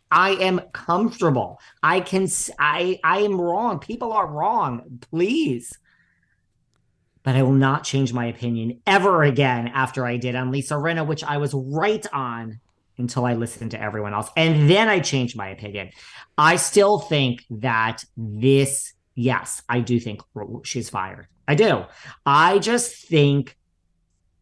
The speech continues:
all of this going on, Juan is not the housewife. He's not the housewife. I don't think it's enough to keep you. Aviva Drescher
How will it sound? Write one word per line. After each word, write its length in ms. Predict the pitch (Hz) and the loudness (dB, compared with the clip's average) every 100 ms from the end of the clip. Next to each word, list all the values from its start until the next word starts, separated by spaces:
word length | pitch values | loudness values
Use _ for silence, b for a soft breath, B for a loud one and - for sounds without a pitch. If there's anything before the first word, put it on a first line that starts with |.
| - | -10
all 460 | 277 247 269 269 | -4 2 4 4
of 140 | 262 240 | 2 -2
this 180 | 262 - | -4 -2
going 340 | 214 214 196 | -2 0 0
on, 400 | 214 208 151 135 | 2 4 4 2
Juan 300 | 135 165 208 | 2 2 2
is 200 | 196 120 | -2 -2
not 560 | 131 127 135 165 202 - | -2 0 0 0 -2 -10
the 100 | 123 - - | -14 -16 -12
housewife. 640 | 160 185 - 113 92 98 - | -6 -6 -6 -10 -10 -10 0
He's 280 | 156 143 | 2 4
not 600 | 139 151 160 160 160 160 - b b | 4 6 6 6 4 2 -4 b b
the 80 | - | -4
housewife. 600 | 131 - 147 147 123 107 - | -4 0 2 2 0 -4 -4
I 100 | 135 | -2
don't 480 | 131 117 156 170 139 | 0 2 2 2 -4
think 200 | 160 151 | -6 -4
it's 140 | 147 | 0
enough 460 | 135 127 131 123 123 b b - | 2 4 4 2 -2 b b -10
to 80 | 127 | -10
keep 440 | - - 165 151 | -8 -2 0 0
you. 200 | 147 143 B B | 0 0 B B
Aviva 540 | 165 156 143 202 220 202 | 0 2 4 4 4 2
Drescher 520 | 131 170 190 - | 2 0 -2 -4